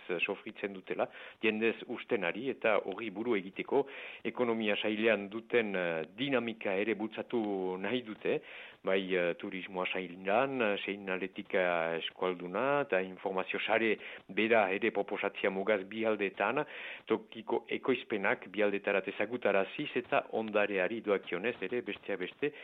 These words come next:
lehengo meategien ber antolatzea ere aipatzen dute horien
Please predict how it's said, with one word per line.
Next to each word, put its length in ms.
lehengo 600
meategien 1000
ber 260
antolatzea 800
ere 200
aipatzen 460
dute 240
horien 300